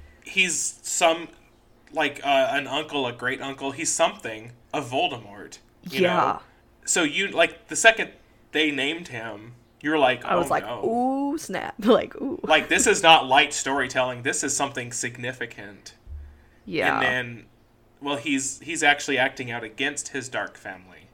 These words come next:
Speaker 1: He doesn't
Speaker 2: Mm-hmm.
Speaker 1: want to be that kind of person, and, and then here's Sebastian
Speaker 2: Yeah.
Speaker 1: pulling him under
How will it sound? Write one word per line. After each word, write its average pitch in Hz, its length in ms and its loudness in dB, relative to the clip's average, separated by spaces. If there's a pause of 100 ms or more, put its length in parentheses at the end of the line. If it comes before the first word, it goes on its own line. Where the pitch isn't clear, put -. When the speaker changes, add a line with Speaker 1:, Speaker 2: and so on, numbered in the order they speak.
(360)
Speaker 1:
He 151 140 -4
doesn't 151 280 -2
Speaker 2:
Mm-hmm. 170 80 -12
Speaker 1:
want 123 260 -4 (260)
to 147 140 -6
be 120 280 -8
that 127 260 2
kind 131 220 -2
of 131 100 -12
person, 147 460 -8
and, 101 180 -12 (480)
and 147 120 -6
then 139 80 -6
here's 131 220 -2
Sebastian 127 760 2 (460)
Speaker 2:
Yeah. 110 460 -12
Speaker 1:
pulling 123 300 -6
him 135 140 -8
under 117 460 -8